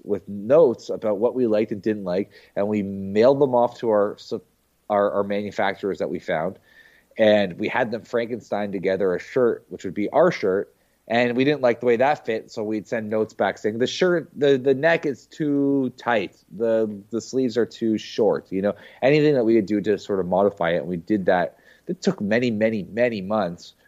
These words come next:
of iterations. I think we had a, almost a dozen iterations until we liked the fit of our own shirt, and we ended up having a shirt. That's how we got to it. So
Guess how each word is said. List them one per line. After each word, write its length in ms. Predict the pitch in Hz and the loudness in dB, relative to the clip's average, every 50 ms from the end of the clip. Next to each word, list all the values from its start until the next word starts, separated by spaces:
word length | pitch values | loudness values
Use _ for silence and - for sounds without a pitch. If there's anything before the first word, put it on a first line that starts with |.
| _ - | _ -6
of 160 | 85 85 - - | -6 -6 -2 2
iterations. 720 | - 131 127 120 110 110 113 117 110 - 104 87 78 101 | 2 4 6 6 6 6 4 4 2 0 -6 -10 -6 -6
I 60 | 95 | -2
think 160 | - 151 151 | -2 -2 0
we 80 | 151 120 | 0 0
had 140 | 110 104 | 0 -2
a, 100 | - - - - - _ - | -2 -4 -8 -12 -20 _ -6
almost 260 | 110 120 131 120 - | -4 -4 -2 -2 -4
a 60 | 110 90 | -4 -4
dozen 420 | 85 - 107 113 117 120 127 120 | 0 2 2 2 2 2 -2 -4
iterations 640 | 110 110 110 104 95 92 98 92 - 101 90 87 | -2 0 2 2 2 2 0 -2 -4 -8 -8 -8
until 260 | 92 85 - 95 92 92 | -10 -12 -6 -4 -2 -2
we 120 | 90 85 | 0 -2
liked 440 | 82 82 90 98 107 110 90 - - | 0 2 2 4 4 2 0 -2 -8
the 80 | 98 | -12
fit 240 | - - - 107 101 | -10 -6 -4 -2 0
of 140 | 98 85 - | 0 0 -2
our 160 | 82 85 90 | -2 -2 -2
own 140 | 92 95 90 | -4 -4 -6
shirt, 380 | - - - 87 85 98 87 - _ _ _ _ _ _ - _ _ _ _ _ _ _ _ _ _ - | -8 -6 -2 0 0 0 -2 -4 _ _ _ _ _ _ -20 _ _ _ _ _ _ _ _ _ _ 0
and 180 | 113 127 135 139 | 2 2 4 4
we 80 | 147 | 2
ended 160 | 156 156 170 | 2 4 4
up 120 | 170 165 - | 2 2 2
having 260 | 165 165 156 180 180 | 0 -2 -2 -2 -4
a 40 | 170 | -2
shirt. 360 | - 226 220 180 - - _ _ _ _ _ - | 2 2 2 2 2 -2 _ _ _ _ _ -6
That's 160 | 120 139 - | -4 -2 0
how 60 | 170 156 | 0 0
we 100 | 147 135 | 0 0
got 300 | 123 156 160 170 - - | -2 -2 -4 -6 -6 -6
to 120 | - 104 | -6 -8
it. 140 | 85 - - | -8 -8 -6
So 320 | - 135 123 120 110 - | 0 2 2 2 2 0